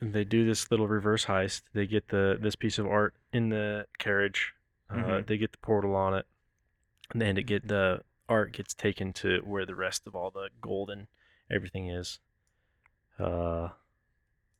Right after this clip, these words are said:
Speaker 1: the, he, help me out here.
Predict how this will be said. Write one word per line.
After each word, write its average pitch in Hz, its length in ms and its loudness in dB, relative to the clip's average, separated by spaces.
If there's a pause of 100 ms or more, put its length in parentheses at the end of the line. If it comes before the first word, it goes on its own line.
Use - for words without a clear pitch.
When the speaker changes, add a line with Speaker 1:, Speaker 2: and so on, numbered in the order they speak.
(1800)
Speaker 1:
the, 110 260 -2
he, - 240 -10
help 110 220 4
me 98 100 2
out 90 160 0
here. 90 240 0